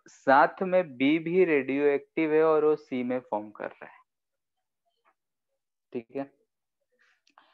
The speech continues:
यानी कि ए जो है B में form कर रहा है और B जो है सी में, B भी radioactive है, वो सी में किसी में form कर रहा है।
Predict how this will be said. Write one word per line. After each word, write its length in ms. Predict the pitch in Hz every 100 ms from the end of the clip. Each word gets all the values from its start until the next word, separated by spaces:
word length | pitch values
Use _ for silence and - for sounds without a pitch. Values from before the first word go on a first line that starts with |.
| _ _ _
यानी 220 | 143 143
कि 100 | 135 143 139
ए 100 | 147
जो 180 | 147 156
है 100 | 165 123
B 120 | 123
में 160 | 123 139 -
form 180 | 131
कर 160 | 135 139
रहा 180 | 147 156
है 60 |
और 60 | 147 127
B 160 | 127 131
जो 160 | 139
है 100 | 151
सी 240 | 156 _ 120
में, 200 | 110 110
B 120 | 127
भी 160 | 127 139
radioactive 640 | 127 123 120 - 139 131
है, 100 | 147
वो 220 | 147 170
सी 280 | 170 - 120
में 140 | 117 139
किसी 280 | 131 127 147
में 100 | 151
form 320 | - 107 107
कर 120 | 139
रहा 180 | -
है। 60 | 101